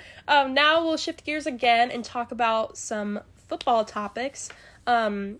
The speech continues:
since baseball season has been disappointing for millions of Americans as they watch their favorite teams lose game after game, do you think we'll see morale rise among the general public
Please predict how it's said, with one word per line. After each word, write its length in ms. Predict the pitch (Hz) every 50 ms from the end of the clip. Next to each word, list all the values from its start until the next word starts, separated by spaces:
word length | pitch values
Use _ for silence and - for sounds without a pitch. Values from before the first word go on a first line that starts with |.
| _ -
since 340 | - - 330 320 311 - -
baseball 340 | - 277 277 269 - 254 240
season 400 | 233 - 220 214 208 214 214 208
has 220 | 202 214 208 196
been 220 | 196 220 202 202 196
disappointing 500 | 208 202 - 202 - 214 202 196 196 196
for 100 | 196 202
millions 400 | 202 214 220 214 208 202 202 202
of 120 | 196 190
Americans 540 | 196 190 185 185 190 - 196 196 196 202 - - - - - - 214
as 100 | 220 208
they 80 | 220
watch 260 | 196 202 202 208 -
their 120 | - 214 208
favorite 280 | - 254 247 247 269
teams 320 | - - 254 240 240 226 -
lose 260 | 214 202 196 190 -
game 280 | - 277 277 302 311 302
after 240 | 294 294 - 262
game, 320 | 202 214 190 190 185 185 196 _ - - - - _
do 80 | - 269
you 100 | 294 294
think 220 | - 339 339 311
we'll 100 | 311 311
see 520 | - - - 277 269 262 254 254 254 247 -
morale 420 | - 240 233 233 226 220 220 220 214
rise 360 | 208 202 202 202 202 196 196
among 200 | 214 196 196 202
the 60 | 202
general 320 | 196 196 214 202 202 202 196
public 480 | - - 202 196 202 196 196 196 -